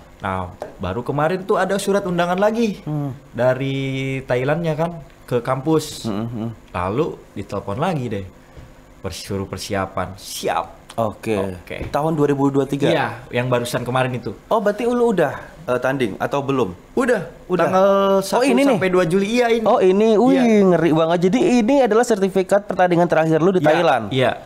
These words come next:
Speaker 2: Wow, lu dapat juara?
Speaker 1: Dua.
Speaker 2: Dua, medali perak
Speaker 1: Perak,
Speaker 2: ya berarti
Speaker 1: iya,
Speaker 2: ya?
Speaker 1: perak.
Speaker 2: Oke, boleh dong di-share sama Besti Jakarta Menyapa pengalaman
Speaker 1: Oke.
Speaker 2: yang ini aja ya, terakhir.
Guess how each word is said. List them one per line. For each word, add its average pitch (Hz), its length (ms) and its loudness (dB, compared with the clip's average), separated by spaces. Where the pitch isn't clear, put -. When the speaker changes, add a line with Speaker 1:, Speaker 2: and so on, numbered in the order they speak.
Speaker 2:
Wow, 110 440 2
lu 202 120 2
dapat 190 360 0
juara? 165 640 2
Speaker 1:
Dua. 143 400 2
Speaker 2:
Dua, 135 400 2
medali 147 640 4
perak 135 560 2
Speaker 1:
Perak, 143 180 2
Speaker 2:
ya 117 140 4
berarti 107 240 2
Speaker 1:
iya, 104 80 2
Speaker 2:
ya? 98 80 4
Speaker 1:
perak. 107 300 -2
Speaker 2:
Oke, 127 320 0
boleh 170 320 2
dong 226 160 2
di-share 185 240 2
sama 160 480 0
Besti 151 400 -2
Jakarta 143 320 0
Menyapa 135 480 0
pengalaman 131 500 0
Speaker 1:
Oke. 120 160 -8
Speaker 2:
yang 131 220 -2
ini 135 160 0
aja 139 120 0
ya, 139 120 2
terakhir. 131 400 0